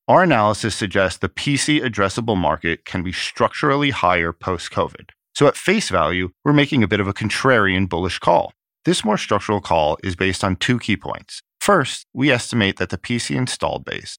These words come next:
or the number of P Cs that are active today, is about fifteen percent larger than pre-covid, even excluding low-end consumer devices that were added during the early days of the pandemic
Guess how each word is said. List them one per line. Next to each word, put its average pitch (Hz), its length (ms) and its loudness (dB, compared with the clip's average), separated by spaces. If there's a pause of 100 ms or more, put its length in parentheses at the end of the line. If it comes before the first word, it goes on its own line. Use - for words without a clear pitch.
(100)
or 113 80 0
the 107 100 2
number 113 400 4
of 131 140 -4
P 104 160 -2
Cs 90 300 -2
that 87 120 0
are 78 140 0
active 87 400 -2
today, 78 400 0 (100)
is 113 140 2
about 123 240 2
fifteen 139 420 -2
percent 120 400 -4
larger 95 420 2
than 82 200 -4
pre-covid, - 500 -6 (140)
even 160 240 2
excluding 95 580 -2
low-end 98 460 2
consumer 101 420 -4
devices 76 720 -4
that 104 140 4
were 104 160 2
added 117 320 0
during 95 240 0
the 92 120 -4 (120)
early 151 240 4
days 107 260 0
of 101 80 -8
the 101 80 -4
pandemic 78 560 -4